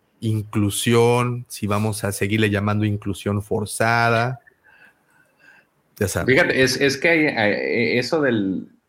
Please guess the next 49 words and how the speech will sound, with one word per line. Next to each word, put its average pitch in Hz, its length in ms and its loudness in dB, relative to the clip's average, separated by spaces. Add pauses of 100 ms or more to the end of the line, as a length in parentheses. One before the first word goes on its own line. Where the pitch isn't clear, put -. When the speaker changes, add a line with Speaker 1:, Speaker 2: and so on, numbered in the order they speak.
(300)
Speaker 2:
eh, 82 320 -2
es, 98 160 -6
está 107 340 -2
para 85 800 2
mucha, 101 640 -2 (160)
sacar - 320 -2
mucha 117 260 -4
tela. 98 600 -2
Ah, 104 160 0
Speaker 1:
Mira 120 180 2
Speaker 2:
hay 131 80 0
un 160 80 -2
Speaker 1:
lo 117 80 2
que 117 120 2
dice 110 180 2
Speaker 2:
término 110 200 -2
Speaker 1:
aquí. - 80 -6
Speaker 2:
que - 60 -14
es - 0 - (1000)
Speaker 1:
Este, 104 440 0
en 104 80 2
el 110 120 2
G 113 80 0
P, 170 100 0
perdón, 131 280 2
que 117 120 -2
te - 120 -4
interrumpa, 127 400 2
dice, 117 240 0
"El 135 120 0
que 143 120 2
no 170 80 2
ha 190 40 4
vivido 196 260 4
en 190 80 4
una 196 180 2
sociedad 131 500 2
multicultural 123 960 0
y 151 100 0
multirracial 107 720 2
no 143 180 2
puede 135 220 4
entender 113 500 2
la 123 100 2
inclusión". 127 600 0 (720)
Y - 100 -2
sí, 175 320 0
yo 143 80 0
estoy, 143 320 -4